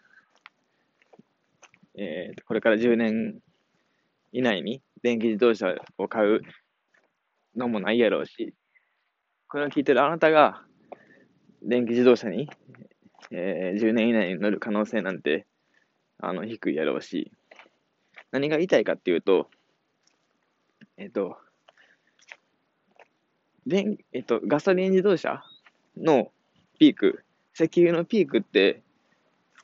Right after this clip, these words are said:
まだ、これから先も続くんよね。あと十年ぐらいは、その、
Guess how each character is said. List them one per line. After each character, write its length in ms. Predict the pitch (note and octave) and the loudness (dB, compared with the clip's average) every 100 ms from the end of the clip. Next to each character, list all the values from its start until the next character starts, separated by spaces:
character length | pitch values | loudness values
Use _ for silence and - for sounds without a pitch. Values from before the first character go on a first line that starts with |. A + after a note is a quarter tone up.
| _ _ | _ _
ま 160 | B2 D#3 | -6 -2
だ、 260 | G3 G#3 - _ _ _ _ _ _ _ _ _ - | 2 2 0 _ _ _ _ _ _ _ _ _ -2
こ 80 | F#3+ | 4
れ 100 | F3+ | 4
か 60 | |
ら 80 | F3+ | 4
先 180 | G3 F3 | 0 -2
も 120 | C3 | -4
続 280 | - E3+ E3+ | -2 0 2
く 100 | F3+ | 2
ん 60 | B2+ | 2
よ 120 | G2+ | -2
ね。 160 | - _ _ _ _ _ - | -10 _ _ _ _ _ -10
あ 120 | B2+ | -2
と 120 | C3+ | 0
十 280 | C3+ E3 F3 | 4 4 4
年 440 | F3+ F3+ F3 F3+ - _ _ _ _ _ - | 0 -2 -2 -6 -10 _ _ _ _ _ -6
ぐ 120 | C3+ | 4
ら 120 | C#3+ | 6
い 160 | D#2 - _ _ _ _ _ _ _ _ _ _ - | 6 2 _ _ _ _ _ _ _ _ _ _ -4
は、 280 | D3 F#2 - _ _ _ _ _ _ _ | 0 0 -4 _ _ _ _ _ _ _
そ 160 | - A2+ | -6 -2
の、 540 | A#2 A2 G#2 G#2 D2+ | 0 2 2 -2 -4